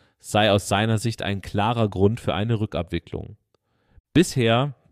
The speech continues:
standen bei solchen Rückabwicklungen vor allem die bekannten Widerrufsjoker im Mittelpunkt. Konnte man nachweisen, dass die Widerrufsbelehrung beim Vertragsabschluss fehlerhaft war,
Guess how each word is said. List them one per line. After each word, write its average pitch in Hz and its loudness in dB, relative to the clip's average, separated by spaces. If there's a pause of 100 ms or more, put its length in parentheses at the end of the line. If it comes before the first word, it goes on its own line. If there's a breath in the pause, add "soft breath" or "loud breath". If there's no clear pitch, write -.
standen 107 -2
bei 101 4
solchen 117 2
Rückabwicklungen 120 0
vor 95 0
allem 135 0
die 127 -2
bekannten 127 -4
Widerrufsjoker 101 0
im 104 -2
Mittelpunkt. 87 -6 (460 soft breath)
Konnte 156 2
man 110 2
nachweisen, 98 2 (460 soft breath)
dass 107 -4
die 104 -6
Widerrufsbelehrung 131 0
beim 101 2
Vertragsabschluss - -2
fehlerhaft 87 -2
war, 85 0